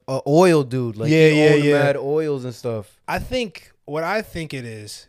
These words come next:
Speaker 2: I think they paid two fifty to, like,
Speaker 1: Bro,
Speaker 2: go
Speaker 1: that's
Speaker 2: off the
Speaker 1: light.
Speaker 2: grid, bro.
Speaker 1: That's what I'm sa-, I'm, I'm telling you, rich people do stuff. They do stuff because they want to. They feel like they have the most money in the world. Who could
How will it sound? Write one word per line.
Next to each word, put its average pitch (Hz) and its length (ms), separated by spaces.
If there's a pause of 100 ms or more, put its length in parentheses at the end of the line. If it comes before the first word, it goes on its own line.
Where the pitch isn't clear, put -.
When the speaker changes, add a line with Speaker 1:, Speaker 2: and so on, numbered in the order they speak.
(400)
Speaker 2:
I 143 160
think 208 420 (160)
they 151 160
paid 175 380
two 185 200
fifty 208 580 (340)
to, 160 120
like, 131 480
Speaker 1:
Bro, 120 160
Speaker 2:
go 156 60
Speaker 1:
that's 160 80
Speaker 2:
off 156 100
the 151 100
Speaker 1:
light. - 60
Speaker 2:
grid, 117 360
bro. 120 260
Speaker 1:
That's 139 200
what 175 80
I'm 175 140
sa-, - 160
I'm, 165 200
I'm 160 140
telling 202 420
you, 180 120
rich 170 320
people 185 400 (320)
do 160 240
stuff. 196 420 (380)
They 139 120
do 147 220
stuff 190 300
because 156 420 (140)
they 120 160
want 139 320
to. 120 160
They 123 120
feel 147 160
like 139 160
they 135 100
have 143 160
the 135 40
most 139 300
money 151 160
in 147 80
the 131 80
world. 117 180
Who 139 100
could 147 300